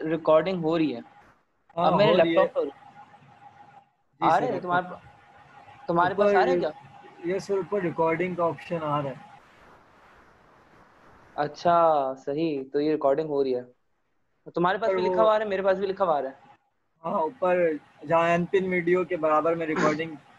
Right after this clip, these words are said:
Speaker 1: <clears throat>
Speaker 2: हाँ सर, लिखा हुआ आ रहा है
Speaker 1: सही।
Speaker 2: सर।
Speaker 1: तो बस ठीक है, फिर record हो रही है वीडियो, मुझे सीख गया हूँ मैं। अच्छा, अब तुम भी record कर सकते हो क्या video,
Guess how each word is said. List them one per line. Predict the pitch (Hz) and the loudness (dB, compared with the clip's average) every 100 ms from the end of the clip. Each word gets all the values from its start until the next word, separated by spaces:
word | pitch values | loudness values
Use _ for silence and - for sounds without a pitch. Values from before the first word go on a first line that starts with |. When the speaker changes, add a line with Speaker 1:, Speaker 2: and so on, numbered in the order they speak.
| - | -20
Speaker 1:
<clears throat> | - - - _ | -20 -20 -20 _
Speaker 2:
हाँ | 151 147 143 | -4 -4 -2
सर, | 165 | -4
लिखा | 160 156 180 | -4 0 0
हुआ | 151 | 2
आ | |
रहा | 160 | 4
है | 156 | 2
Speaker 1:
सही। | 143 | 0
Speaker 2:
सर। | - 131 - - - _ - | -8 -20 -20 -20 -20 _ -12
Speaker 1:
तो | 139 | -2
बस | 143 147 | -2 -2
ठीक | - 151 143 | -4 -4 -2
है, | 131 | -6
फिर | 151 | -6
record | 143 143 147 151 | -2 2 2 2
हो | 143 | 0
रही | 143 | 0
है | 139 | -2
वीडियो, | 127 120 120 120 | -2 -6 -10 -12
मुझे | 139 143 160 | -8 -4 -4
सीख | 160 156 | -4 -4
गया | 143 | -6
हूँ | 131 | -6
मैं। | 127 127 _ _ _ - | -8 -14 _ _ _ -4
अच्छा, | 143 190 196 - - _ _ | 0 2 0 -2 -16 _ _
अब | 170 175 - - | 0 0 -8 -2
तुम | 190 214 | 0 2
भी | |
record | 262 247 220 220 | 2 2 0 0
कर | 220 | -8
सकते | 226 233 | -4 -2
हो | |
क्या | 233 | -2
video, | 226 214 233 247 | -2 -2 -4 -4